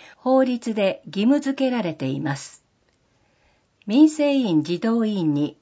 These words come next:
相談希望の方、詳しい民生委員、児童委員の活動内容を知りたい方、民生委員、児童委員に興味のある方は、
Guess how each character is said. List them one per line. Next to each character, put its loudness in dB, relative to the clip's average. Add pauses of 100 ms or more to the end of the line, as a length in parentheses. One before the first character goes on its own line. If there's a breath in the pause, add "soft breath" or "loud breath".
相 0
談 -2
希 -6
望 -2
の -4
方、 -6 (720 soft breath)
詳 0
し -2
い -8
民 2
生 0
委 0
員、 0
児 -6
童 0
委 0
員 0
の -2 (200 loud breath)
活 -4
動 4
内 -2
容 -2
を -6
知 -8
り -4
た -2
い -6
方、 -8 (800 soft breath)
民 2
生 2
委 0
員、 0
児 -4
童 0
委 0
員 0
に -2 (120)
興 4
味 -2
の 0
あ -2
る -6
方 -6
は、 -4